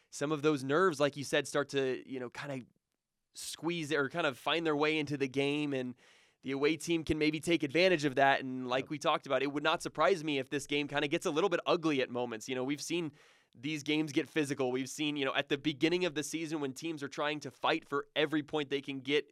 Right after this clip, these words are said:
Speaker 1: eh, you know, heading into the beginning portions of the year, it could get ugly. It could get just kind of not pretty soccer, but
Speaker 2: Mm.
Speaker 1: sometimes that's what you have to do on the road, right?
Speaker 2: Yeah, I think it's, it's, it's find a way to win, right?
Speaker 1: Yeah.
Speaker 2: Find a way to get a result, find a way to win.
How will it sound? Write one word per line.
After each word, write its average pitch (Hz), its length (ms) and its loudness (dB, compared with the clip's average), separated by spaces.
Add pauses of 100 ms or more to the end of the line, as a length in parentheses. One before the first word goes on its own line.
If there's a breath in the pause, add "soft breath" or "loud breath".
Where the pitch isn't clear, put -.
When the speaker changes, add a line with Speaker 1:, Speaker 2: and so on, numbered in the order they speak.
Speaker 1:
eh, 107 220 -8
you 143 100 -6
know, 117 100 -2
heading 160 320 0
into 160 260 -2
the 131 220 2 (840 soft breath)
beginning 165 400 4
portions 147 400 -2
of 135 100 -8
the 131 80 -8
year, 139 340 0
it 143 140 -4
could 160 160 -2
get 135 160 4
ugly. 165 440 2
It 151 100 0
could 139 180 -4
get 147 180 -2
just 139 160 -10
kind 156 200 0
of 131 140 -2 (840 soft breath)
not 120 340 -2
pretty 175 300 -4
soccer, 202 560 0 (120)
but 151 140 0
Speaker 2:
Mm. 127 40 -6
Speaker 1:
sometimes 185 400 0
that's 180 140 2
what 170 120 -2
you 156 80 2
have 170 120 0
to 139 80 -14
do 160 180 4
on 151 80 4
the 113 60 -2
road, 87 220 -6 (160)
right? 185 280 2 (200)
Speaker 2:
Yeah, 202 140 -2
I 131 80 -2
think 156 220 -2
it's, - 240 -6
it's, - 320 -14
it's - 160 -20
find 135 240 -4
a 135 40 -4
way 127 140 -4
to 123 100 -8
win, 110 300 -10 (100)
right? 107 120 -10
Speaker 1:
Yeah. 127 240 -2
Speaker 2:
Find 123 180 -6
a - 20 -4
way 120 140 -4
to 117 100 -8
get 117 140 -10
a - 20 -10
result, 113 440 -12
find 113 160 -12
a 110 40 -12
way 110 120 -10
to 107 60 -12
win. 107 280 -16